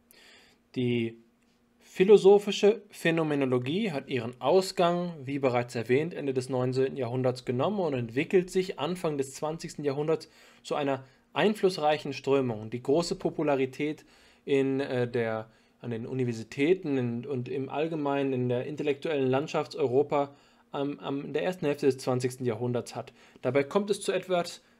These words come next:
das man als ein philo-, ähm, philosophisch-psychologischen Ableger dieser philosophischen Phänomenologie nennen kann. Und das ist, ähm, im Grunde genommen eine philosophische Reflexion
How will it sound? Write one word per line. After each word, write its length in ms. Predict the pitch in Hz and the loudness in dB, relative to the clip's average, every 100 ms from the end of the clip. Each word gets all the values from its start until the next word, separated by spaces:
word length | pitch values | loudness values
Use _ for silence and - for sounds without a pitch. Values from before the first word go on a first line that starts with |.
| _ | _
das 180 | 151 - | -6 -4
man 280 | 151 151 - _ _ _ _ _ _ _ | -6 -6 -12 _ _ _ _ _ _ _
als 280 | - 139 139 | 0 2 2
ein 480 | - 147 139 131 127 - _ - _ _ | 0 0 2 2 -2 -14 _ -20 _ _
philo-, 320 | - 170 196 - | -2 2 2 2
ähm, 360 | 139 135 131 | 0 2 -2
philosophisch-psychologischen 1700 | 131 151 139 139 202 208 190 - 190 180 165 165 202 202 - 185 180 | -4 2 2 6 4 4 0 -2 -2 2 4 6 6 4 0 -4 -4
Ableger 840 | - 180 180 147 143 151 139 139 139 - - _ _ | -2 -2 2 4 4 4 2 2 0 -12 -20 _ _
dieser 420 | 160 170 156 156 - _ | -4 0 2 0 -4 _
philosophischen 760 | _ - 147 135 151 143 147 139 | _ -2 0 2 2 0 -4 -4
Phänomenologie 960 | 131 147 139 135 131 131 127 135 139 - | 0 0 2 2 4 4 4 2 0 -2
nennen 360 | 135 131 131 123 | 0 0 0 -2
kann. 240 | 131 110 | -4 -6
Und 200 | 104 107 | -10 -4
das 160 | 131 147 | -4 -4
ist, 340 | 160 - - _ - - _ - | -8 -8 -18 _ -20 -20 _ -4
ähm, 340 | 131 127 127 | 0 0 0
im 160 | 139 127 | 0 2
Grunde 320 | 131 190 208 | 4 6 4
genommen 360 | 180 175 170 - | 4 0 -2 -4
eine 340 | 139 139 127 - _ | -2 -2 -4 -10 _
philosophische 920 | - - 226 233 185 190 208 196 175 | -14 -2 2 4 8 8 8 2 2
Reflexion 1040 | 151 151 147 139 - - 156 190 247 247 | 2 0 0 -2 -2 -2 4 4 4 -2